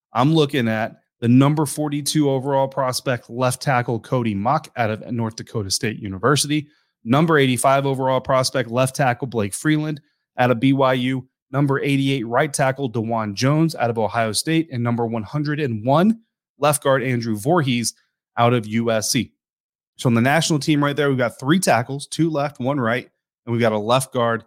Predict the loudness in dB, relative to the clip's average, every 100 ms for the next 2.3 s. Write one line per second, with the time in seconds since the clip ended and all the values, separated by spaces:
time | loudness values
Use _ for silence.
0 | _ _ -6 -2 0 0 0 -2 -2 -2
1 | -2 -2 -4 -4 0 0 0 -2 -2 -2
2 | -2 -2